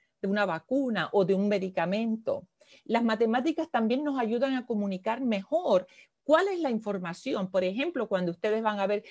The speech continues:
cuál es la situación en Puerto Rico del covid, que yo les, lo miro todos los días, miro las gráficas,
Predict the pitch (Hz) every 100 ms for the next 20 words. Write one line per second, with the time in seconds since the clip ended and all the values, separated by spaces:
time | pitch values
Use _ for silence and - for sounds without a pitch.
0 | 269 - 277 311 302 269 240 208 214 247
1 | 220 190 196 202 196 311 349 349 185 185
2 | 180 160 277 - 180 156 180 - 185 165
3 | 196 180 208 208 202 185 254 262 190 185
4 | 175 180 240 294 240 214